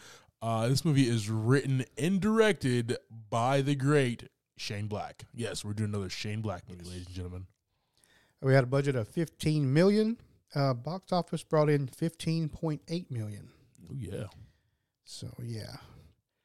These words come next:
Speaker 2: Starting this, we have, of course, Robert Downey Junior as Harold Lockhart,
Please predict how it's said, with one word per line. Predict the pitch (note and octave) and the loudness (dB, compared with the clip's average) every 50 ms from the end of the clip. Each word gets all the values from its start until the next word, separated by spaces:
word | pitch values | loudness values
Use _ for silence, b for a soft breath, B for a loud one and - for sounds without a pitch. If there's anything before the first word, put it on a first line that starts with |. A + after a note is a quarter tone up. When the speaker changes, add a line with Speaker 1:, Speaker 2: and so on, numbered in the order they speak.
| _ _ _ _ _ _ _ _ | _ _ _ _ _ _ _ _
Speaker 2:
Starting | - - F3 E3 E3 D#3 D#3 | 0 4 6 6 6 6 4
this, | E3 D#3+ D#3 - D#3 | 2 0 -2 -2 -4
we | C#3+ B2 | -6 -4
have, | G#2 C3+ C#3 C3+ C3 C3 C3 B2+ A#2+ A#2+ | 0 2 4 6 6 6 6 6 4 2
of | A#2 A#2 - | -2 -8 -2
course, | - C#3+ C#3 C#3 - - | 0 2 2 4 4 4
Robert | C3 B2+ B2 A#2 | 4 4 4 4
Downey | C3 B2+ B2 A#2+ A#2+ A#2 A#2 | 2 2 4 2 2 -2 -2
Junior | A2+ C3 D3+ D3+ D#3 D#3 D#3+ E3+ F#3+ - - _ _ _ _ _ _ _ _ | 2 4 4 6 6 4 4 2 0 -2 -8 _ _ _ _ _ _ _ _
as | D3 C3+ B2+ A2+ G#2 | 0 2 2 2 0
Harold | - - C#3+ C#3 C3+ B2+ A2+ A#2 | 0 2 4 6 6 4 4 2
Lockhart, | A#2+ B2+ C3+ C3 - - D3 D#3+ F3 - - - | 2 0 0 0 0 2 2 2 2 0 -4 -12